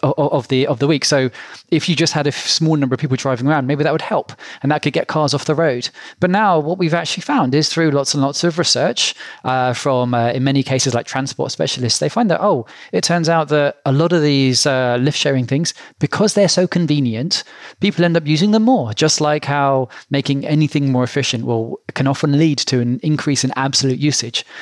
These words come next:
We've actually seen that this ends up, can end up putting more cars on the road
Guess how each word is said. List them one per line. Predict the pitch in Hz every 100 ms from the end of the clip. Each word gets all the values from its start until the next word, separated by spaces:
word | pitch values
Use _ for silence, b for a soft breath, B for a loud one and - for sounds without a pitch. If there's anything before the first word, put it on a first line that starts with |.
| B
We've | 190
actually | 196 190 233
seen | - 269
that | 151 147 - B B -
this | 170 170
ends | 175
up, | 156 151 - - -
can | 151
end | 156 151
up |
putting | - 156 143
more | 127 175
cars | - 131 110 104
on | 120 113
the |
road | 110 113 185